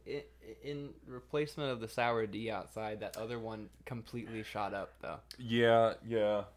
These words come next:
Speaker 2: They, they all got pretty big. I'm actually,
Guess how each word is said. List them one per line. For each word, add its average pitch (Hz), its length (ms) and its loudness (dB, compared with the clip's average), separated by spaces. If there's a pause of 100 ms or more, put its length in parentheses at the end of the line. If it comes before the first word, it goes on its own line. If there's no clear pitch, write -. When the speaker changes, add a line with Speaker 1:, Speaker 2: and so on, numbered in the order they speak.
(140)
Speaker 2:
They, 123 420 -2 (120)
they 139 140 0
all 104 180 4
got 90 260 0 (680)
pretty 101 240 -4
big. 95 300 -2
I'm 92 120 -4
actually, 90 400 -6